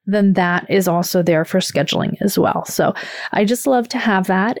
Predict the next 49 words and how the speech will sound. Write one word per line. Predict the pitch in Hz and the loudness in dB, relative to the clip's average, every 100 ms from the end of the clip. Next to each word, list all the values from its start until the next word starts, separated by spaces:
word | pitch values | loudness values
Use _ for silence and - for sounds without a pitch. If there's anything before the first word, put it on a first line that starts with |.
| - | 0
It | 214 | 2
also | 196 - 277 | 2 0 -2
has | - 220 208 | 0 0 0
a | |
place | 202 208 185 185 - | 0 2 2 0 -2
for | 185 | 0
three | 175 - 208 | 0 2 2
priorities | 214 240 208 185 180 185 196 - | 2 2 4 4 2 2 0 0
at | 202 196 | -2 0
the | |
top | 185 - 190 - | -2 -2 -2 -2
of | 196 | -2
each | - 208 - | 0 0 0
day. | - 196 180 262 339 - _ | 0 0 2 2 0 -6 _
And | 208 | 2
it | 214 | 2
also | 233 254 | 2 0
has | 311 262 233 | 0 2 0
a | |
place | 226 202 196 196 - - | 2 2 2 0 -10 0
for | 220 202 185 - - 208 | 2 4 2 0 -6 -4
goals | 269 285 277 269 269 254 | 2 4 4 4 2 0
and | - 180 | 0 0
birthdays. | 233 226 220 220 196 196 196 196 - - - - | 2 0 0 2 4 4 2 0 -10 -20 -12 -4
And | 190 190 | 0 2
it | 214 | 2
even | 302 415 | 2 2
has | 320 240 208 202 190 190 | 2 2 2 2 0 0
a | 202 | 0
little | 214 226 269 277 269 277 - - | 2 4 4 4 2 0 -6 -2
graphic | 202 202 214 202 | 0 2 2 2
at | |
the | 196 | 0
bottom | 175 170 165 175 | 0 2 2 2
for | 180 - 196 | 0 0 0
you | 196 202 208 202 | 2 2 2 0
to | 196 | 0
drink | 196 190 185 - - _ - | 2 2 2 0 -10 _ -4
your | 190 185 | -2 2
eight | 190 196 | 2 0
cups | - 190 - 190 | 0 -2 0 -2
of | 170 | 0
water. | 165 143 - | 2 0 -2
So | - | -2
you | 90 139 | 0 -2
fill | - 208 196 | 0 2 4
in | 185 | 4
this | 185 - | 2 2
little, | 190 175 175 | 2 2 0